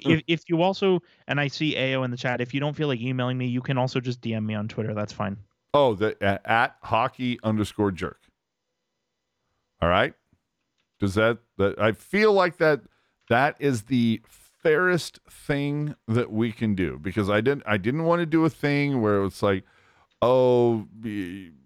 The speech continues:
Speaker 2: you might be able to look some shit up," or anything. No, no, no, no, no, no, no. I don't wanna do that. I want to, I wanna see the people predict the future. <laughs>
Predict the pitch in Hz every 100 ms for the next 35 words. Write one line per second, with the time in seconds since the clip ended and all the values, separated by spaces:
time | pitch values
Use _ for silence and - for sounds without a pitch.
0 | 71 87 127 135 131 123 117 127 120 113
1 | 107 110 120 - - 113 104 - 113 95
2 | 98 98 - 95 98 98 101 101 107 104
3 | 98 92 90 87 85 82 78 - _ _
4 | _ _ _ 87 107 120 117 101 90 67
5 | - _ _ _ _ _ 92 117 113 120
6 | - - 113 113 107 104 101 - 98 123
7 | 135 123 - 127 107 - 123 113 123 117
8 | 113 110 _ _ _ _ _ - 123 95
9 | 104 - 101 - 76 - - - _ _
10 | _ _ _ - - - - 180 - 180